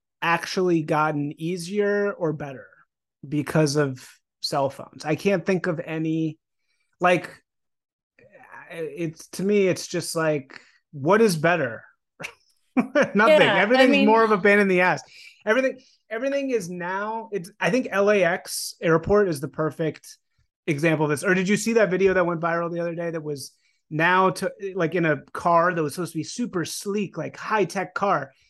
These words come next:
Speaker 1: you have to, like, go through the menu to open the glove box on the interface. So it's, like, four clicks away instead of <laughs> just being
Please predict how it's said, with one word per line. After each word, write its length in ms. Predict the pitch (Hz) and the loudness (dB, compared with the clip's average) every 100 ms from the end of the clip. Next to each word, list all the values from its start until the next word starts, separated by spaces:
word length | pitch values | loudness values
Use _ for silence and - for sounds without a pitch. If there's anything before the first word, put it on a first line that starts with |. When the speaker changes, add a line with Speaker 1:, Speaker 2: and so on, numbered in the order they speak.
| _ _ - | _ _ 0
Speaker 1:
you 140 | 180 | 2
have 140 | 202 | 2
to, 60 | 196 | 2
like, 320 | 190 160 175 | 0 0 -4
go 300 | 160 175 190 | -2 2 2
through 280 | 185 190 196 | 0 -4 -4
the 100 | 180 | -4
menu 640 | 156 147 156 170 180 180 | -6 -6 -6 -6 -6 -6
to 180 | 175 185 - | -8 -14 -8
open 560 | 160 156 175 165 160 156 | -6 -6 -6 -4 -2 -4
the 80 | |
glove 380 | 151 165 151 160 | -4 -4 -4 -2
box 580 | 185 202 185 - - - - - | 2 2 0 -6 -16 -18 -12 0
on 360 | 160 170 170 156 | 2 4 2 0
the 160 | 160 190 | 0 -2
interface. 760 | 165 185 196 226 247 - - - - - - | -2 -2 0 2 2 -2 -14 -18 -20 -20 0
So 160 | 208 208 | 4 6
it's, 100 | 233 | 6
like, 160 | 214 | 2
four 420 | - 220 214 220 | 2 4 6 6
clicks 440 | 214 220 208 214 196 | 2 0 -2 -2 -4
away 260 | 180 185 | 0 0
instead 340 | 202 190 202 208 | -2 -2 0 0
of 120 | 156 | 0
<laughs> 140 | - | 0
just 220 | 254 - - | 0 0 -4
being 240 | 233 | -6